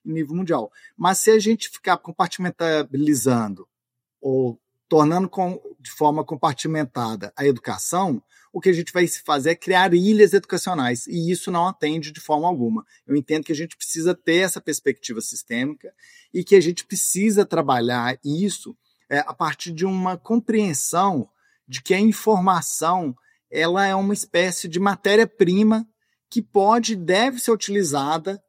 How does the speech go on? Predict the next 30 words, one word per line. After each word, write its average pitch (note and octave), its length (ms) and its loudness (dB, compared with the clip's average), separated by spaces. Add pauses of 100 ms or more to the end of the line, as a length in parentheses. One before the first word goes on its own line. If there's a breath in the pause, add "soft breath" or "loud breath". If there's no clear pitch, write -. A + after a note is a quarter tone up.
(160)
para F#3+ 120 -2
o - 20 -4
desenvolvimento D#3 540 -6
do - 60 -20
país. B2+ 440 -4 (260)
E D#3+ 80 0
é E3+ 60 2
por F3 220 -2
isso G#3+ 300 -2
que A#3 80 -4
a G#3 40 -2
gente F#3 240 -2
precisa, F3+ 760 -2 (260)
é, D3 180 2
compreender G#3 1080 6
como F#3+ 240 0
esses - 260 0
fluxos C#3+ 300 -2
informacionais B2+ 640 -4
acontecem B2 640 -6
e F3+ 60 -10
como A#3 220 0
a A#3+ 40 4
informação F3 580 -2
financeira, B2 840 -4 (320 soft breath)
a C#3+ 80 -6
informação C#3+ 540 -4
científica, B2 1040 -4 (260 soft breath)
a C#3 80 -4
informação C#3+ 800 0